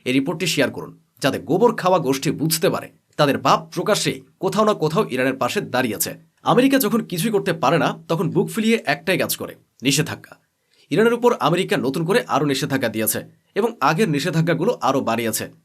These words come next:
যদিও ইরানের উপর নিষেধাজ্ঞা এই প্রথম নয়, এত সব নিষেধাজ্ঞার পরেও ইরান আজ নানা ধরনের অস্ত্র তৈরি করছে। নিষেধাজ্ঞা সত্ত্বেও ইরান ব্যাপক উন্নতি করেছে। আর আজ ইরানের ব্যালিস্টিক মিসাইলের ভয়ে ইসরায়েলও কাঁপে। এমন কিভাবে হতে পারে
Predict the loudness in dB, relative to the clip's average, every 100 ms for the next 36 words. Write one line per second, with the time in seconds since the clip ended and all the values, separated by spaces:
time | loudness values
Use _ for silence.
0 | _ _ _ -10 0 2 2 2 0 2
1 | 2 0 0 0 0 0 -2 -4 -4 -4
2 | -2 -2 0 -2 -4 _ _ _ _ _
3 | -2 0 2 2 2 0 0 0 2 2
4 | 2 2 0 0 2 2 2 -2 -4 -2
5 | 0 0 0 0 -2 -2 -2 -4 -6 -4
6 | -6 -6 _ _ _ _ -4 0 2 2
7 | 0 0 -2 -2 0 -2 0 -2 -2 -4
8 | -2 0 0 -2 -2 -4 -6 -12 _ _
9 | 2 4 4 2 -4 0 2 2 2 0
10 | 0 0 0 2 0 0 0 0 -4 -2
11 | 0 0 0 -2 -2 -8 _ _ _ _
12 | -2 0 0 0 0 2 4 2 2 2
13 | 2 2